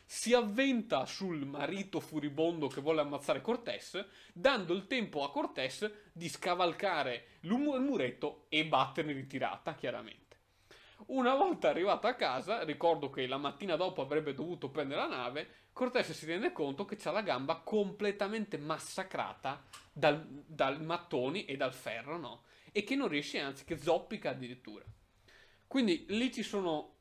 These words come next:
due possibilità. La prima, ti imbarchi comunque zoppicando, dovendo però spiegare che ti sei ferito cercando di scopare la tipa di un'altra, di un altro. Oppure,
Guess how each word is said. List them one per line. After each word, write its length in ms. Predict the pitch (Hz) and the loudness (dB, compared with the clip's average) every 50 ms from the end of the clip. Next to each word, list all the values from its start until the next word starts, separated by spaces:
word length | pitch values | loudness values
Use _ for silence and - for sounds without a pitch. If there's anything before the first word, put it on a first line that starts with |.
| _ | _
due 680 | _ 170 160 160 202 208 208 202 208 208 208 - - - _ _ - 170 | _ -12 -8 -4 -2 2 4 4 4 4 2 -2 -10 -18 _ _ -10 -10
possibilità. 640 | 156 - - 147 143 135 131 123 - 113 110 104 - - - - - - - - - | -10 -8 -10 -14 -10 -10 -10 -8 -8 -10 -10 -10 -12 -18 -20 -20 -20 -20 -20 -14 -2
La 120 | - 220 208 | 0 0 0
prima, 380 | 196 156 131 123 120 123 131 - - _ - - _ _ _ _ _ _ _ - - - _ - | 0 -2 -4 -4 -6 -8 -10 -12 -20 _ -20 -20 _ _ _ _ _ _ _ -20 -20 -20 _ -10
ti 100 | 175 165 | -6 -6
imbarchi 420 | 170 170 185 190 196 196 - 202 | -4 2 4 4 4 4 0 -6
comunque 500 | - 185 170 185 208 214 208 - 180 135 | -4 -4 -4 -2 -4 -4 -2 -2 -4 -2
zoppicando, 840 | - 165 - - 151 - - 165 160 180 190 196 202 220 262 - - _ _ _ _ _ _ _ | -2 -6 -6 -6 -12 -2 0 0 0 0 -2 -2 -4 -6 -6 -8 -16 _ _ _ _ _ _ _
dovendo 580 | - 156 151 175 160 180 202 214 214 196 170 - | -10 0 2 2 4 6 4 2 4 0 0 0
però 220 | - 170 170 202 | 2 2 2 2
spiegare 760 | 208 - - - 202 185 180 180 165 147 139 139 135 143 147 - | 2 0 -4 -4 -4 -2 2 4 4 6 6 6 4 2 0 -2
che 100 | - 156 | -6 -8
ti 80 | 160 | -8
sei 180 | 156 - 175 160 | -6 -6 -6 -6
ferito 640 | - - 185 156 147 139 131 143 151 147 151 - - | -4 -4 -2 -2 -2 -2 -2 0 0 0 0 -2 -6
cercando 360 | - - 151 - 180 180 165 | -12 -12 -6 -4 -4 -4 -4
di 80 | 151 139 | -6 -6
scopare 400 | - - - 156 156 160 160 156 | -8 -8 -10 -6 -2 0 2 2
la 100 | 160 156 | 2 0
tipa 240 | - - 135 151 139 | -2 -8 -10 -10 -8
di 80 | 131 | -8
un'altra, 500 | 131 123 104 98 98 113 - 117 123 127 - | -6 -6 -6 -8 -8 -10 -10 -10 -10 -10 -12
di 120 | _ 160 156 | _ -4 -4
un 80 | 147 | -2
altro. 440 | 127 113 113 - - - 127 - _ _ _ _ _ _ _ - _ - - - _ _ _ - | -2 -4 -6 -10 -12 -14 -16 -16 _ _ _ _ _ _ _ -20 _ -20 -20 -20 _ _ _ 0
Oppure, 680 | 247 214 - - 151 127 123 127 - 381 - - - | 0 0 0 -2 -2 0 0 0 0 -2 -4 -10 -20